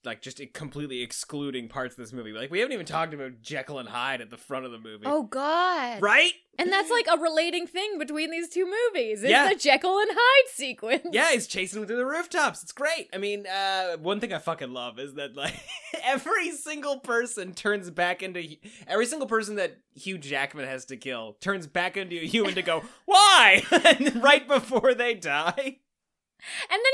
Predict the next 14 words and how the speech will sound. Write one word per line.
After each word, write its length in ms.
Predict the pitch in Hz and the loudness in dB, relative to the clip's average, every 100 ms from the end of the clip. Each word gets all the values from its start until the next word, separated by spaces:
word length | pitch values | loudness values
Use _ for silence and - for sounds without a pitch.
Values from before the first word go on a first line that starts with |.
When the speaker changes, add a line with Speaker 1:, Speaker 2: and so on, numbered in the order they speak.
| 539 | 4
Speaker 2:
he 60 | |
just 120 | 466 415 | 4 0
looks 200 | 427 453 | -2 2
like 140 | 453 | 4
an 140 | 403 311 | 4 2
idiot. 560 | 285 311 370 330 269 339 | 6 6 8 6 6 4
<laughs> 40 | - - | 0 -2
Or 140 | 440 370 | 2 4
then 120 | 359 | 4
he 220 | 523 523 | 2 2
just 120 | 453 | 0
looks 160 | 381 392 | -4 -2
like 100 | 494 | 0
a 40 | 466 | 0